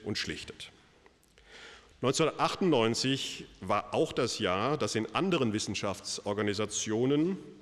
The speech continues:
wie der Hochschulrektorinnen- und Rektorenkonferenz, zu ersten Direktiven führte, wie die Empfehlungen der D F G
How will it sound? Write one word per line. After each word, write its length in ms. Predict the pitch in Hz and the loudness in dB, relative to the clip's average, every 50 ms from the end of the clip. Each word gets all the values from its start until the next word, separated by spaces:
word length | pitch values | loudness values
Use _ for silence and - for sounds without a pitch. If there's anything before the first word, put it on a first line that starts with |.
| - - - | -20 -18 -14
wie 60 | - | -8
der 100 | - 80 | -6 -2
Hochschulrektorinnen- 880 | 80 104 107 - - - 113 98 95 - - - 127 127 110 123 117 107 | -2 -2 -2 -2 0 0 2 2 2 -2 0 0 0 2 2 2 2 2
und 160 | 101 95 - | 0 -2 -2
Rektorenkonferenz, 1120 | 92 - - - 147 147 160 151 - 147 143 - 143 127 127 131 131 135 139 - - - - - - - - - - - - _ _ _ | -6 -6 -2 0 2 2 2 2 2 0 0 0 0 0 2 2 2 0 0 -2 -6 -6 -8 -12 -20 -20 -20 -20 -20 -20 -20 _ _ _
zu 320 | - - - 123 123 139 - | -8 -4 -2 -2 -2 -2 0
ersten 400 | 120 123 139 147 - - 131 117 | 2 2 2 2 2 0 0 0
Direktiven 680 | 123 120 107 107 - - - 165 180 175 139 117 104 | 0 2 0 0 -2 -2 -2 -2 -2 0 0 -2 -2
führte, 460 | - - 110 113 135 - - 110 95 | -2 -2 0 0 0 2 0 -2 -2
wie 140 | 92 170 190 | -2 -2 -2
die 100 | 180 160 | 0 0
Empfehlungen 680 | - 104 98 - - - 101 98 95 101 104 117 127 117 | 0 0 -2 -2 -4 -2 -2 0 0 2 2 0 2 0
der 80 | 110 | 0
D 160 | 98 110 104 98 | 0 2 0 0
F 220 | 95 92 - - | 0 -2 -4 -6
G 300 | - 92 90 98 127 127 | -4 -2 0 0 0 -2